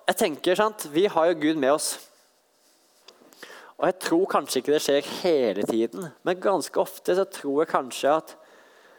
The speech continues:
noe av det vi har, blir delt med andre, at noen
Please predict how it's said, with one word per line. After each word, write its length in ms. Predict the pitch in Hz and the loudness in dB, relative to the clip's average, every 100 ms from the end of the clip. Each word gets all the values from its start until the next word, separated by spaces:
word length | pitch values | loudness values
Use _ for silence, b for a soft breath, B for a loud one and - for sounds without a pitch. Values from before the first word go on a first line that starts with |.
| b b b | b b b
noe 480 | - 180 185 131 131 | -12 -2 0 2 2
av 80 | 143 | 4
det 100 | 139 151 | 4 2
vi 80 | |
har, 300 | 147 180 214 - - _ _ _ b b b b _ _ _ _ 151 | 2 0 0 -6 -18 _ _ _ b b b b _ _ _ _ _
blir 380 | 117 131 143 156 - | -6 -2 0 0 0
delt 320 | 113 117 - | 2 2 0
med 80 | 143 | -2
andre, 300 | 113 113 147 | 0 0 -2
at 120 | 147 | -2
noen 380 | 160 123 135 156 | -6 -2 -2 -2